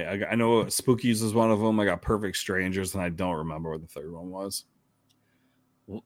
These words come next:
Speaker 2: what, what jumped out at you about Perfect Strangers? Have you seen that movie before?
Speaker 1: I've never fucking seen it. I just like the cover.
Speaker 2: You just like the cover 'cause of the,
Speaker 1: Yeah.
Speaker 2: the chick in the window or something?
Speaker 1: Yeah, yeah, yeah. And I like the, the, 'cause it was in pink and shit. I love pink.
Speaker 2: <laughs>
Speaker 1: I love hot pink.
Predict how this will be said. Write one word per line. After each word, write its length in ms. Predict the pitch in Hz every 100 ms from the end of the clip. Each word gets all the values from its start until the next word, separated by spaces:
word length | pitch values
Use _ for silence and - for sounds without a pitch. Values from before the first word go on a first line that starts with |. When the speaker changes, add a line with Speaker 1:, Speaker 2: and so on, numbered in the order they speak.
| -
Speaker 2:
what, 340 | 120 156 180
what 200 | 143 165 143
jumped 240 | 151 127
out 160 | 131 127
at 120 | -
you 60 |
about 160 | 120 107
Perfect 260 | - 117 -
Strangers? 320 | 107 117 90
Have 80 | 85
you 60 |
seen 180 | 82 104
that 80 | 117
movie 200 | 127 135
before? 400 | 127 - 139 135 _ _ _ -
Speaker 1:
I've 140 | 101 123
never 220 | 143 127
fucking 280 | 127 113 101
seen 220 | 120 117
it. 60 |
I 40 | 85
just 120 | 92
like 100 | 117
the 60 | 110
cover. 400 | - 104 80 - _ _ _
Speaker 2:
You 100 | 101
just 100 | 107
like 140 | 113
the 80 | 90
cover 200 | 113 117
'cause 120 | 113
of 80 | 104
the, 80 | 101
Speaker 1:
Yeah. 140 | 101
Speaker 2:
the 120 | 92
chick 240 | 85 120 117
in 60 | 120
the 80 |
window 320 | 120 123 127 131
or 140 | 127
something? 240 | 135 127
Speaker 1:
Yeah, 320 | 131 120 123 113
yeah, 140 | 120 120
yeah. 80 | 113
And 100 | 107
I 40 |
like 200 | 117 113
the, 180 | 104 95
the, 140 | 92
'cause 180 | - 117
it 40 | 120
was 160 | 110
in 80 | 98
pink 280 | - 127 92
and 80 | 78
shit. 220 | - 71 - 78
I 100 | 101
love 180 | 113 90
pink. 260 | 117 80 - - - - -
Speaker 2:
<laughs> 0 |
Speaker 1:
I 260 | 151 - -
love 280 | 101 135 117
hot 240 | 98 87
pink. 300 | - 78 76